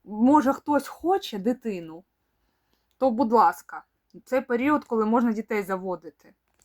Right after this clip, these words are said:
Але давайте все робити з розумом і розраховувати реально свої сили. Це вам просто підказка людини, яка здурі-, дуріє.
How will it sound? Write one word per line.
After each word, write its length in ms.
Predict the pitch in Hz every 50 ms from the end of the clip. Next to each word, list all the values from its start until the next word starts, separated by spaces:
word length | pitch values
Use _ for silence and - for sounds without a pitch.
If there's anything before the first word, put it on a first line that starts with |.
| _ _ _ _ _ _ _ _ _ _ _ _ _ _ - -
Але 480 | 202 226 262 277 277 247 220 - 240 196 220 220 208 202 196 202 - _
давайте 580 | 233 226 226 226 240 254 277 302 294 - 269 233
все 280 | 226 - - 247 233
робити 760 | 240 233 214 196 190 247 254 240 _ _ 233 220 220 214 208 202
з 100 | - 214
розумом 920 | 196 226 233 269 294 302 233 - 254 208 202 202 202 196 190 185 180 180 - _ -
і 300 | 220 226 226 233 226 - - - - - - _
розраховувати 680 | - 214 214 196 226 226 220 - 285 294 294 277 285 226
реально 420 | 202 202 208 220 233 240 220 220
свої 320 | 220 - - 190 196 202 196
сили. 580 | - - - - 220 202 190 175 165 160 170 - _
Це 220 | - - 269 302
вам 220 | 294 302 285 254
просто 520 | - - 233 240 262 302 294 - - 285 262
підказка 720 | - 220 220 _ - 226 226 220 208 196 - - - 180
людини, 560 | 180 185 190 175 180 233 262 302 294 269 214
яка 520 | 180 175 175 - _ - 220 240 240 233 208
здурі-, 640 | - - 175 202 226 233 220 190 165 151 156 - -
дуріє. 440 | 196 226 254 254 233 185 156 156